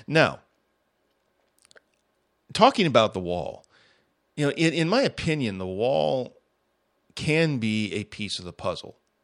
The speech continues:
But I don't think it's even the most important piece of the puzzle. What we need to do, if we really want to solve immigration long term, is we need to cut off the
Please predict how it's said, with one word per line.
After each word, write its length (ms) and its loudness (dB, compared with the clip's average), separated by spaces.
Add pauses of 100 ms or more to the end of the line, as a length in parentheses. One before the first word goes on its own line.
(720)
But 120 2
I 80 6
don't 200 -4
think 180 -4
it's 180 -4
even 220 -4
the 80 -8
most 300 -6
important 540 -8
piece 300 -14
of 60 -16
the 60 -12
puzzle. 420 -12 (640)
What 300 4
we 160 2
need 300 0
to 100 -8
do, 600 -6 (880)
if 160 -4
we 80 -2
really 220 0
want 160 0
to 120 -2
solve 280 2
immigration 580 -8
long 240 -14
term, 380 -6 (320)
is 120 -2
we 60 2
need 180 0
to 60 -4
cut 340 0
off 540 -2 (460)
the 720 -4